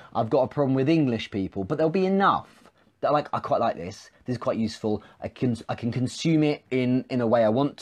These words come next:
to, I like video, but I also like the way, what thing he's talking about, that's important to me.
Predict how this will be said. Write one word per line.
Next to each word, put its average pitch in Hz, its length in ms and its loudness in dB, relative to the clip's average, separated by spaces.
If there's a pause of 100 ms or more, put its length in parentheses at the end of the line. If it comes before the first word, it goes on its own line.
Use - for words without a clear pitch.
to, 143 300 2
I 104 120 0
like 135 260 0
video, 143 600 2 (580)
but 151 120 4
I 139 80 6
also 143 320 0
like 123 240 2
the - 80 -6
way, 110 240 2
what 117 180 -4
thing 123 140 -2
he's 107 140 0
talking 156 280 0
about, 151 140 2
that's 110 160 -6
important 117 480 -2
to - 100 -10
me. 143 360 2